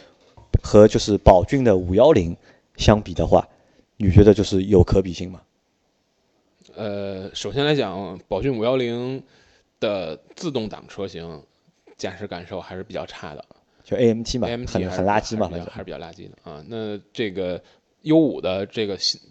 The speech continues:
Speaker 2: ，C V T的这个动力系统还是很成熟的，这是一个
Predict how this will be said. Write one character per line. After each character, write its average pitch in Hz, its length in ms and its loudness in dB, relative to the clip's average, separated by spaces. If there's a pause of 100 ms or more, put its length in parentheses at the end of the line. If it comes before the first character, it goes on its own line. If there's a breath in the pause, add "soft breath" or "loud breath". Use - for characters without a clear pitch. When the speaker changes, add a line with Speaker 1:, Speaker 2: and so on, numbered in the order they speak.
(140)
Speaker 2:
，C - 260 -4
V 143 100 0
T 101 280 -8
的 98 180 -10
这 98 120 -12
个 98 80 -10
动 117 160 -10
力 113 40 -10
系 107 120 -14
统 87 180 -18
还 87 200 -16
是 90 160 -10
很 87 180 -12
成 95 180 -12
熟 95 140 -8
的， 80 120 -12 (520)
这 135 120 -6
是 104 280 -8
一 92 100 -10
个 98 240 -6